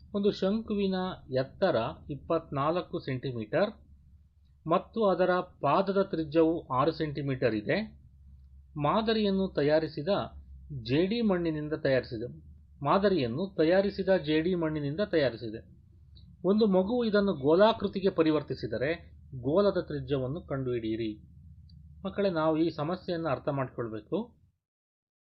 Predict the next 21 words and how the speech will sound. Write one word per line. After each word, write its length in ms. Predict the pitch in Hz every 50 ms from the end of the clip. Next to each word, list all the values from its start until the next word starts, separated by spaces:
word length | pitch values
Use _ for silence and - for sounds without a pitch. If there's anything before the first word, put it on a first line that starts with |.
| _ _ _ _ _ _ _ _ _ _ _ _ -
ಒಂದು 200 | 185 196 202 202
ಶಂಕುವಿನ 500 | 190 - 185 196 214 202 208 202 196 196
ಎತ್ತರ 420 | 196 165 143 139 - - 175 185 185
ಮತ್ತು 240 | 185 170 156 170
ಪಾದದ 380 | - - 147 143 147 160 160 156
ತ್ರಿಜ್ಯವನ್ನು 520 | 156 - 143 139 131 147 147 143 139 135
ಕೊಟ್ಟಿದ್ದಾರೆ. 640 | 127 - 127 - 131 113 120 120 170 220 226 196 _ -
ಆ 120 | - 175
ಒಂದು 200 | 185 185 190 175
ಶಂಕುವನ್ನ 640 | - - 180 190 220 233 226 226 208 185 160 160 175 190 151 117 - - _ _ _ _ _ _ _ _ -
ಸಂಪೂರ್ಣವಾಗಿ 1000 | 190 190 196 196 220 226 220 208 202 185 170 156 156 151 165 180 180 - - _ _ _ _ _ _ _ _ _ _ _ _ _ -
ಅದನ್ನ, 260 | 156 151 165 156 165
ಆ, 240 | 180 190 143 151 147
ಆ 240 | 156 156 156 151 143
ಒಂದು 280 | 143 147 151 147 147
ಶಂಕುವಿನ 420 | 135 - 170 180 175 160 175 160 156
ಮಾದರಿಯನ್ನ 680 | 143 139 143 160 180 180 185 180 170 151 135 135 156 175 160 - _ _ _ _ _ _ _ _ _ - 143
ಜೆ 200 | 123 135 165 190
ಡಿ 80 | 202 233
ಮಣ್ಣಿನಿಂದ 400 | 214 196 180 170 160 151 147 160
ತಯಾರಿಸಿದೆ. 800 | 185 - 160 147 139 120 - - 120 110 107 - - - _